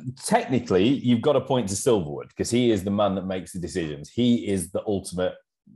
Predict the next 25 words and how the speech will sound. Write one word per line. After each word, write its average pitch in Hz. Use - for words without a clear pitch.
the 92
number 92
one 85
supremo 87
head 87
hon-, -
head 143
honcho 98
and 101
all 104
those 90
things. 82
Sorry 90
about 82
that. 131
Um, 135
so 135
he's 156
ultimately 135
responsible. 101
He's 156
gonna 135
be 113
fed 113
into 92